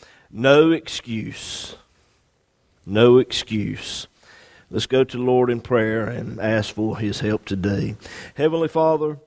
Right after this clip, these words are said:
Lord, I thank you for this opportunity that we have to stand before the people and to minister your word.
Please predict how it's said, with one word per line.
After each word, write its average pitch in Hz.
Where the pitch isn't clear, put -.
Lord, 147
I 156
thank 139
you 110
for 113
this 117
opportunity 123
that 101
we 110
have 120
to 110
stand 123
before 127
the 120
people 131
and 127
to 123
minister 131
your 127
word. 143